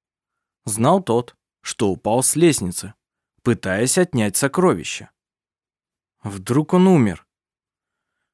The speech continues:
Кто же тогда знает? Чёрт побери их всех! Чёрт!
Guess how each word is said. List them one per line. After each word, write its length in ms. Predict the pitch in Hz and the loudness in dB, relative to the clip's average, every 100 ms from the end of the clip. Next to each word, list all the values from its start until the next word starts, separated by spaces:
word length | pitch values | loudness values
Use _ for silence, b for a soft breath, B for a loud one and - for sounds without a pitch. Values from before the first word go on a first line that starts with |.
| _ | _
Кто 320 | - - 202 | -16 0 2
же 160 | 135 117 | 2 0
тогда 340 | 139 123 139 | -4 -2 0
знает? 540 | 120 135 156 98 - _ _ _ _ _ _ _ _ _ _ _ _ _ _ _ - | 0 2 0 -2 -6 _ _ _ _ _ _ _ _ _ _ _ _ _ _ _ -4
Чёрт 600 | - - - 143 113 - | 0 2 4 4 2 -2
побери 420 | 123 120 151 160 | -2 2 4 4
их 100 | 120 | 2
всех! 520 | - - 156 117 - _ _ _ | 0 2 2 0 -4 _ _ _
Чёрт! 640 | - - 180 165 110 - | 0 4 6 4 2 -8